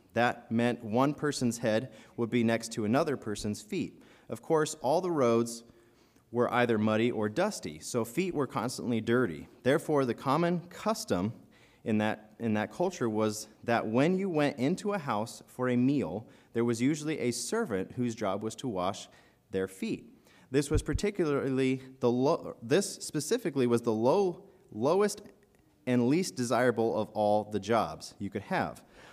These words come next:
On this busy Passover night, in that rented room, no provision had been made for any servant to wash the guests' feet. The disciples were evidently prepared to overlook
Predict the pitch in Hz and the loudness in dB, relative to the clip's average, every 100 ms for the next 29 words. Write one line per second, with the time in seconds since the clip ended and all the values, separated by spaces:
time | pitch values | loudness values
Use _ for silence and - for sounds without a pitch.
0 | - 127 151 208 220 120 92 139 170 202 | 0 4 6 6 2 -6 2 2 4 -2
1 | 196 151 147 180 180 156 101 101 - - | -4 -4 -2 -2 0 2 2 0 -6 -16
2 | - - - 131 185 185 147 139 131 104 | -20 -10 2 4 4 4 2 2 -2 -2
3 | 98 95 98 120 175 190 165 190 156 98 | 0 2 4 2 2 -2 2 2 2 -2
4 | 101 - 113 110 104 123 135 123 123 107 | -2 -2 -2 0 2 4 2 0 -4 0
5 | 131 170 127 117 110 - 101 95 - 101 | 0 0 0 0 -2 -2 0 0 -2 -6
6 | 87 82 - - 196 110 - - - - | -6 -6 -8 -8 -6 -6 -10 -20 -20 -12
7 | - 214 120 160 175 139 117 117 113 110 | -6 -4 0 2 2 2 0 0 -2 -2
8 | 120 117 117 110 107 110 110 - 110 104 | 0 0 2 0 0 -4 -6 -6 -2 0
9 | 107 - 120 104 - 107 98 98 135 190 | 0 -4 -4 -4 -4 -4 -2 0 0 -2